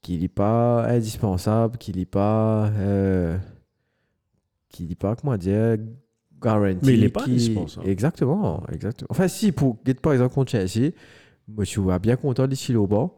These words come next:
Speaker 1: Il est rentré et me pensais qu'il fait une différence quand même au terrain là. Donc, euh, oui, indispensable, personne n'est indispensable dans cette équipe là. Et it should be like this for every team.
Speaker 2: Mhm.
Speaker 1: Tu comprends ?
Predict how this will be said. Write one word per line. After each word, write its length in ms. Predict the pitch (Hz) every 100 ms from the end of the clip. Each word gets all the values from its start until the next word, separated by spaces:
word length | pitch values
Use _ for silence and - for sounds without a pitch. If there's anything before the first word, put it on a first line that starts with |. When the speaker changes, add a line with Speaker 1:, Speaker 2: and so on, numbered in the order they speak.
| _ _ _ _ _ -
Speaker 1:
Il 120 | 101
est 40 | 95
rentré 720 | 92 87 87 117 143 147 -
et 140 | 90 85
me 140 | 90
pensais 360 | - 87 - 110
qu'il 100 | 120
fait 340 | - 135 127
une 60 | 120
différence 440 | 117 110 95 98
quand 160 | - 98
même 200 | 90 95
au 80 | 95
terrain 240 | 98 87
là. 160 | 85 120 - _ _ _ _ _ _ -
Donc, 400 | 95 90 87 -
euh, 80 | 98
oui, 380 | 95 139 113 - - -
indispensable, 640 | 113 113 - 104 131 139
personne 360 | - 107 - 120
n'est 80 | 127
indispensable 520 | 117 117 98 95 95
dans 60 | 98
cette 160 | 101 90
équipe 220 | 85 -
là. 140 | - - _ _ _ _ _ _ _ _ -
Et 280 | 98 90 85
it 40 |
should 200 | - 123
be 80 | 120
like 220 | 127 110 95
this 220 | 113 -
for 560 | - 113 101 98 92 - -
every 240 | 107 107
team. 340 | 117 110 107 90 110
Speaker 2:
Mhm. 420 | 101 92 92 107 110 -
Speaker 1:
Tu 60 |
comprends ? 400 | 82 82 95 151